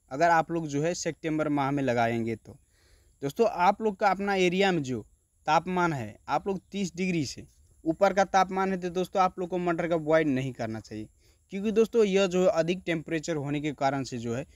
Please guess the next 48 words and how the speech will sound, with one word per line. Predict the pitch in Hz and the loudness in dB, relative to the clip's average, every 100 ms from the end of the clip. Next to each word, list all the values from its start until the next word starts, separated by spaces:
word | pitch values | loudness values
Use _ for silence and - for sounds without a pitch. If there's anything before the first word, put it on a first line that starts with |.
| _ - | _ -10
इसमें | 170 208 202 | -8 -4 -2
जो | 160 156 | 0 2
है | 147 | 2
बहुत | 165 123 123 160 180 | 0 -4 -2 0 0
ज़्यादा | 151 151 156 | 2 4 4
यानी | 156 - _ - 127 139 | 2 -2 _ -10 -6 -4
कि | 143 | -4
समस्या | - 143 - 151 | -6 -8 -4 -2
आता | 123 - 107 | -2 -6 -12
है। | - _ _ 165 | -12 _ _ -8
जैसे | 180 | -4
कि | 202 | -4
पत्ता | 185 175 - 175 | -2 -2 2 2
जो | 160 156 | 2 2
है | 160 | 2
यानी | 165 143 151 | 2 -2 -2
कि | 151 143 139 139 - | 2 2 2 0 0
पौधा | 160 180 | 0 2
जो | 165 135 | 2 0
है | 156 156 131 | -2 -6 -6
बिल्कुल | 143 170 190 | -2 -2 -2
कुकरी | - 165 170 165 | -4 -4 -2 -2
की | 160 | -2
तरह | 151 151 | 0 0
हो | 139 | 0
जाएगा, | 139 139 143 160 - _ _ 127 | 2 2 2 0 -4 _ _ -6
लीफ | 156 - | -4 0
कर्ल | 156 156 | 0 2
वायरस | 143 131 151 - | 0 -2 -2 -2
की | 156 | -6
तरह | 139 143 | -2 2
हो | 131 131 | 2 2
जाएगा | 135 135 135 | 2 2 0
पौधा। | 120 127 147 - _ _ - | -2 -4 -4 -8 _ _ -8
और | 180 | -4
दोस्तों | 190 220 240 220 | 0 0 4 4
अगर | 214 208 | 4 4
वो | 220 220 | 2 4
नहीं | 214 208 | 4 2
हुआ | 202 190 | 2 2
तो | 185 | 0
दोस्तों | 180 180 196 | -4 -4 2
आप | 170 175 | 2 2
लोग | 175 | 2
का | 170 | 0
पौधा | - 160 151 | 0 0 0
जो | 123 113 | 0 -4
है | 117 | -6